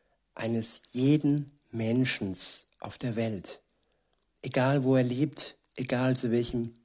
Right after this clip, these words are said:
Volk er gehört, es ist wichtig und entscheidend, dass der Mensch zu Gott umkehrt,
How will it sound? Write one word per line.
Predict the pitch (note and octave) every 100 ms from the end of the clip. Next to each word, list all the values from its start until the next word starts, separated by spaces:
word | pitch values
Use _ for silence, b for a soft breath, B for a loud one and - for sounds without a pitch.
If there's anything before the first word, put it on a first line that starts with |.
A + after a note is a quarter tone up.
| -
Volk | - C3 B2+ C3 - _
er | - A#2
gehört, | B2 G#2 A#2 B2+ B2+ - b b b b b
es | - A#2
ist | B2+ B2 -
wichtig | D3 - - C3 C#3+
und | A#2+
entscheidend, | A#2 A2+ - A2 A#2 A#2+ B2+ - B B B B B -
dass | B2 - - - b b b _ A#2+
der |
Mensch | A2+ A2 A#2+ C3 - - -
zu | -
Gott | A#2 A#2+ A#2 - - - _
umkehrt, | C3+ C3 C3+ C#3 - _ - D3 B2+ - - -